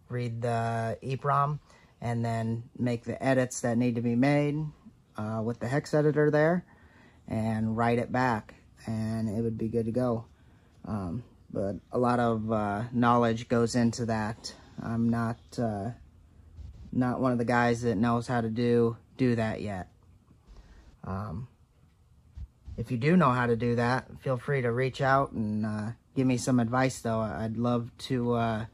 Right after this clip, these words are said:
love to learn new things. So, and if you ever see anything in,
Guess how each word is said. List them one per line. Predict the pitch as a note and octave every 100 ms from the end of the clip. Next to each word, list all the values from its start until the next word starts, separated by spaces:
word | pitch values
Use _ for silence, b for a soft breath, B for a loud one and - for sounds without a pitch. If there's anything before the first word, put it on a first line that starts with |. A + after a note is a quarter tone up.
| b b b b
love | - D3
to | C3+
learn | C#3 C#3+ C#3
new | C#3
things. | C3 C3+ B2 A2 A2+
So, | - A#2+ A2+ A2+ - - b b b b b
and | B2 B2
if | A#2+ C3+
you | C#3+
ever | C#3 C#3
see | - C#3+
anything | C#3 C#3 - C3+ C3+
in, | B2+ B2 B2